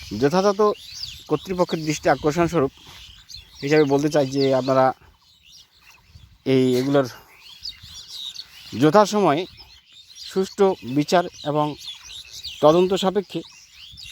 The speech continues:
সমাধান করুন এবং দেশের অর্থনৈতিক সমস্যার সমাধানে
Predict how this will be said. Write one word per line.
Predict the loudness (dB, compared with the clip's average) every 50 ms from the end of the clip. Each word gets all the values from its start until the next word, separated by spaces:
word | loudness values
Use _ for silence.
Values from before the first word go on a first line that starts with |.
| -20 -20 -20 _ -20 -20 -20 -20 -20 -20 -18 -12
সমাধান | -6 0 2 4 4 6 4 4 2 2 0 -6 -12 -18 -18 -18 -20 -20 -20 -20 _ -20 -20 _ -8 -2
করুন | 0 0 0 -2 -4 -10 -16 -8 -2
এবং | 0 2 4 4 2 2 0
দেশের | 0 0 0 0 -2 -4 -6 -10 _ _ _ _ _ _ _ _ _ -20 -12 -2
অর্থনৈতিক | 2 4 4 4 2 0 -2 -2 -4 -6 -4
সমস্যার | 0 0 2 2 2 0 -4
সমাধানে | -4 -2 0 0 0 0 0 -2 -4